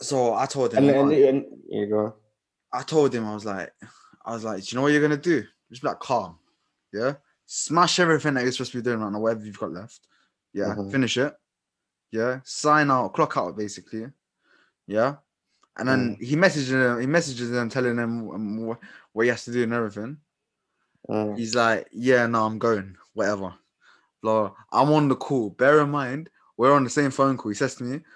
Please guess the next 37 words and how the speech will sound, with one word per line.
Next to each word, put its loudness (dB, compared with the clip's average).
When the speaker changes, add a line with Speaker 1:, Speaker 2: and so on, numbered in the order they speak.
Speaker 1:
"Badr, 6
mute 4
your 6
phone, 0
mute 2
the 2
mic." 0
He -2
joined 6
the 2
calls, 0
and -2
I'm 2
listening 2
to -10
the -4
conversation. -4
He's 0
Speaker 2:
Yeah. 4
Speaker 1:
like, 0
"I 4
know, 8
you 8
sure 6
you 8
wanna 8
do 4
this?" -4
He's -2
like, 6
"Are 8
you 6
sure 6
you 8
wanna 6
do 0
this?" 0